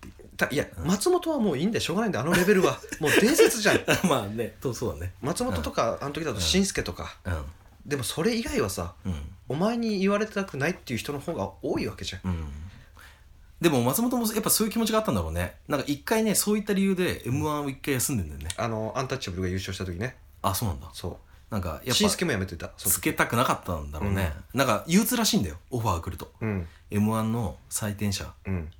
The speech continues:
Speaker 1: もやりますかって来ると、
Speaker 2: うん。
Speaker 1: 「え？俺？」みたいな。
Speaker 2: それだけそのエムワンっていうものがすごかったからね。
Speaker 1: <laughs> うん。
Speaker 2: あの、一時期ね。
Speaker 1: そう。
Speaker 2: うん。
Speaker 1: うん。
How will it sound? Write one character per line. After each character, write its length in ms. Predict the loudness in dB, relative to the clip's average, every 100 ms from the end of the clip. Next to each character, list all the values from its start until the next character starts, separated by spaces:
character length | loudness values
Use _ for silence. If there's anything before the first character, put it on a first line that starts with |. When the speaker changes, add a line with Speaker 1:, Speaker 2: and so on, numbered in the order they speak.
| -10
Speaker 1:
も 280 | -2 -2 -2 -4
や 180 | 0
り 80 | 2
ま 100 | 0
す 120 | -2
か 80 | -4
っ 100 | -6
て 100 | -6
来 160 | -4 -4
る 100 | -2
と、 180 | -2 -4
Speaker 2:
う 60 |
ん。 80 | -4 -6 -10 -6
Speaker 1:
「え？ 200 | -4 -4 -6 -10 -16 -20 -20 -20 -20 -20 -10
俺？」 240 | -2 0 0 -4 -4
み 100 | 0
た 80 | 2
い 40 |
な。 200 | 2 0 -4 -6 -10
Speaker 2:
そ 140 | -6 -2
れ 80 | -2
だ 80 |
け 140 | -2 -4
そ 100 | -2
の 80 | -2
エ 80 | 0
ム 120 | 2
ワ 80 | 0
ン 60 |
っ 60 | 2
て 100 | 4
い 20 |
う 40 |
も 100 | 8
の 80 | 6
が 100 | 6
す 120 | 4
ご 120 | 4 2
か 60 |
っ 60 | 0
た 80 | 0
か 60 |
ら 100 | 0
ね。 80 | 0 2
Speaker 1:
<laughs> 40 |
う 40 |
ん。 500 | 2 4 4 4 4
Speaker 2:
あ 40 | 4
の、 80 | 2
一 220 | 2 2
時 100 | 0
期 120 | -2
ね。 220 | -2 -2 -2
Speaker 1:
そ 420 | -2 -2 -2 -8 -12 -10
う。 40 |
Speaker 2:
う 40 | -4
ん。 300 | -2 -2 -2
Speaker 1:
う 20 |
ん。 120 | -4